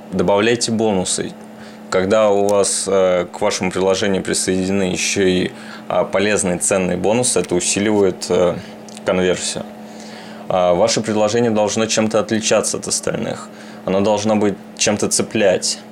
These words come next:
Самые яркие идеи, а,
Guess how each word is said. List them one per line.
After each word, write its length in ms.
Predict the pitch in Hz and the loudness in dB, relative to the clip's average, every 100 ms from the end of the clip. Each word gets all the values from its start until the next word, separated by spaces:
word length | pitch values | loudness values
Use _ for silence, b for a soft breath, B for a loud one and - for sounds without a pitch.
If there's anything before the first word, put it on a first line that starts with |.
| - - - | -18 -14 -4
Самые 540 | - 110 110 113 110 | 0 2 4 4 2
яркие 560 | 98 107 131 117 117 110 | 2 2 0 0 -2 0
идеи, 460 | 101 107 95 92 - B B B - | 2 2 2 2 -2 B B B -4
а, 480 | 92 90 90 90 | 0 2 2 0